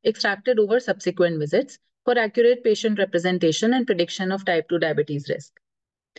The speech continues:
This work has broad applicability beyond the healthcare domain, such as in financial markets, litigation timelines, conflict, depression, or societal risk prediction from news archives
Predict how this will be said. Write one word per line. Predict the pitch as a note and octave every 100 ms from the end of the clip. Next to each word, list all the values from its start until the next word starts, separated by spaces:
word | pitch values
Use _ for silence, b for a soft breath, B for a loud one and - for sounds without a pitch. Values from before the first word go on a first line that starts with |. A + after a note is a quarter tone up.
| _ _ _ -
This | B3+ C4
work | C#4 C#4
has | D4+ B3
broad | A3+ A3+
applicability | A3 G#3+ A3+ A3+ G#3 G#3 A#3+ A3
beyond | G3 F#3+ G3
the | G3
healthcare | F3 F3 F#3 E3+
domain, | D#3+ D#3+ C#4 D#4+
such | - -
as | G#3 G3+
in | G#3+
financial | G#3 F#3 F3+ F3 F#3+
markets, | F3+ E3+ E3+ E3 - _ -
litigation | G3 G3+ F#3+ G3 G3+ G3+
timelines, | F#3+ F3 F3 E3+ E3+ E3+ B B _
conflict, | G#3 G3 G3 F#3+ F#3 -
depression, | G#3 G3+ F#3 E3+ F#3+ F3 F3
or | G#3+
societal | G#3 G#3+ G3 F3 F#3+
risk | F#3 F#3+ F#3+
prediction | E3 E3 - E3+
from | E3+ F3 F3
news | F3+ F3+ F3
archives | D#3+ E3+ E3 A#3 -